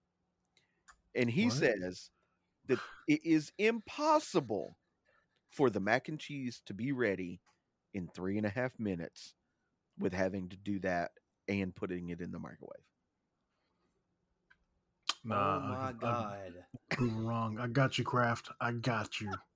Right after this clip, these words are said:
Speaker 2: Just
Speaker 1: <laughs>
Speaker 2: send,
Speaker 1: I,
Speaker 2: just
Speaker 1: I'm
Speaker 2: send
Speaker 1: just
Speaker 2: that good
Speaker 1: saying.
Speaker 2: five million
Speaker 3: This
Speaker 2: my
Speaker 3: lady's
Speaker 2: way.
Speaker 3: gonna be angry over a few extra
Speaker 1: Oh.
Speaker 3: steps, a few extra minutes. Like,
Speaker 2: No,
Speaker 3: what
Speaker 2: it, it,
Speaker 3: the
Speaker 2: it
Speaker 3: fuck?
Speaker 2: doesn't even take.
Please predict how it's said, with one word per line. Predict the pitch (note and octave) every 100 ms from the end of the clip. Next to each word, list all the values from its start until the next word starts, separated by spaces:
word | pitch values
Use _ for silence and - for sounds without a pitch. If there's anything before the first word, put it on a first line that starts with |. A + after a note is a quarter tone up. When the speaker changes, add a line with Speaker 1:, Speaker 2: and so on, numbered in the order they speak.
| _ F#5+ E5+ _ _ -
Speaker 2:
Just | -
Speaker 1:
<laughs> |
Speaker 2:
send, | - - A#2+
Speaker 1:
I, | A#4+ G#4+ - - -
Speaker 2:
just | - G#4+
Speaker 1:
I'm | E3
Speaker 2:
send |
Speaker 1:
just | C#3+ C#3+
Speaker 2:
that | G#4
good | D3
Speaker 1:
saying. | -
Speaker 2:
five | D#3+ D3
million | D3 D3 C#3
Speaker 3:
This | C#3+
Speaker 2:
my |
Speaker 3:
lady's | C#3 D4 -
Speaker 2:
way. | -
Speaker 3:
gonna | C4 B3
be | A#3+ G3
angry | G3+ A#3+ A#3 A#3 G#3
over | A3 F3+ D3+
a |
few | B2+ F3+ A#3 G#3
extra | - F4+ C3+
Speaker 1:
Oh. |
Speaker 3:
steps, | D#4 - E3 A3+ B2+
a |
few | D3 G#3+
extra | G#3+ G#3+ E3
minutes. | B2+ C3 G#3+ D4+ - - _ _ _ _ -
Like, |
Speaker 2:
No, | F#3 F3+ A3
Speaker 3:
what | A3+
Speaker 2:
it, | A3+
it, |
Speaker 3:
the | G#3
Speaker 2:
it |
Speaker 3:
fuck? | C#4+ G3
Speaker 2:
doesn't | G#3
even | F#3
take. | - F3